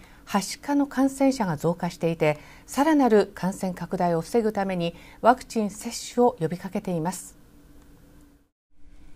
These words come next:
シーディーシー疾病対策センターは、世界的なはしかの感染者増加を受けて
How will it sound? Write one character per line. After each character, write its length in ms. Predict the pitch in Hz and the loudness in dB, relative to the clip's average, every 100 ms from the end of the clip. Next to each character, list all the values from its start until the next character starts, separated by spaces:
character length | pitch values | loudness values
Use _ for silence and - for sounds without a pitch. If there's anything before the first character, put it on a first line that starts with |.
| - | -4
シ 180 | - | 0
ー 40 | 220 | 2
デ 80 | 214 | 2
ィ 40 | |
ー 20 | |
シ 180 | 202 - 175 | 0 2 0
ー 20 | |
疾 180 | 156 - - | 0 -2 4
病 140 | 262 | 6
対 160 | 262 247 | 6 2
策 180 | 254 | 0
セ 140 | - 247 | 2 2
ン 80 | 233 | 4
タ 160 | 202 | 4
ー 20 | 185 | 6
は、 240 | 165 170 - - - - - | 4 2 -4 -10 -10 -12 -8
世 220 | - 196 | 0 2
界 220 | 285 302 | 4 4
的 260 | 294 277 254 | 2 0 2
な 220 | 247 240 | 2 0
は 140 | - 302 | -4 -6
し 140 | - | -4
か 140 | - 285 | -2 0
の 140 | 285 | 0
感 240 | - 254 | 2 0
染 220 | 262 269 247 | 2 2 2
者 180 | 190 | 0
増 220 | 147 175 214 | 0 2 2
加 220 | - 196 | 0 0
を 60 | |
受 200 | 196 190 | 0 -2
け 60 | 180 | -2
て 200 | 156 151 | 0 -2